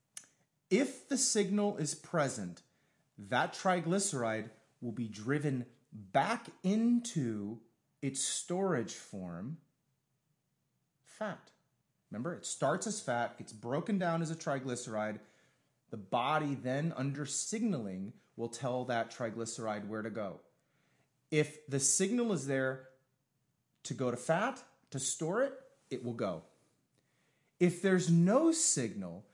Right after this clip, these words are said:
that triglyceride can be utilized as energy in the form of a ketone. This is really interesting. So you should be asking, "What's the signal?" Turns out the signal is insulin.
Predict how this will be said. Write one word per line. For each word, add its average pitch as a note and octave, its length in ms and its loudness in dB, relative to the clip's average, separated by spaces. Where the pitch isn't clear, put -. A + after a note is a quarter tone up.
that C3+ 380 0
triglyceride D3 1200 0
can C#3 180 0
be C3 120 0
utilized A#2+ 920 0
as A#2 260 -6
energy G#2+ 600 -2
in B2 100 -4
the B2 80 -4
form G2+ 360 -8
of A2 100 -8
a C#3 40 -6
ketone. C#3 560 -4
This - 100 -12
is - 160 -8
really A#2 240 -4
interesting. C3+ 600 -4
So - 120 -8
you B2+ 120 2
should A3+ 240 2
be A3+ 140 2
asking, A2+ 500 -2
"What's C#3+ 380 2
the - 100 -8
signal?" F3+ 480 2
Turns C3+ 260 0
out D3+ 180 4
the E3 60 -2
signal A#2+ 480 -2
is A2+ 200 -8
insulin. B2 580 -2